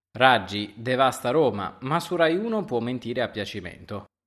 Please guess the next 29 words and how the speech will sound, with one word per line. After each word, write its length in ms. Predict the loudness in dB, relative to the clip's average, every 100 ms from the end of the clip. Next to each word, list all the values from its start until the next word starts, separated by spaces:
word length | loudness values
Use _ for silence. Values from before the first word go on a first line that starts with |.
| _ _ _ _
"La 180 | -4 0
Rai 340 | 4 6 4 0
ne 220 | -2 -2
risponderà", 920 | -2 -2 -2 0 0 0 -6 -14 _
ha 120 | -8
scritto 380 | -8 -4 -4 0
ancora 340 | -2 0 0 0
Gasparri, 720 | -2 -4 -2 0 -2 -10 -14
che 140 | -6 -4
ha 100 | -2
chiesto 480 | 0 -2 -2 -4
al 160 | -2 -2
presidente 640 | -2 -4 0 0 0 -2
della 220 | -4 -4 -4
commissione 580 | -6 -8 -6 -4 -4
di 120 | -4 -6
vigilanza 600 | -6 -4 -4 -4 -4 -4
Barachini 720 | -4 -6 -6 -8 -8 -10 -14 _ _
di 180 | -6 -4
discutere 640 | -2 -4 -4 -4 -2 0 0
di 200 | -2 -4
questi 360 | -4 -6 -10
fatti. 440 | -8 -8 -8 -14 -16 _ _ _ _
Di 160 | -8 -2
Rai 240 | 0 0
Conte, 600 | 2 2 2 -2 -8 -12
di 200 | -12 -6
Rai 260 | -2 0 2
Raggi, 520 | 4 4 2 -6 -12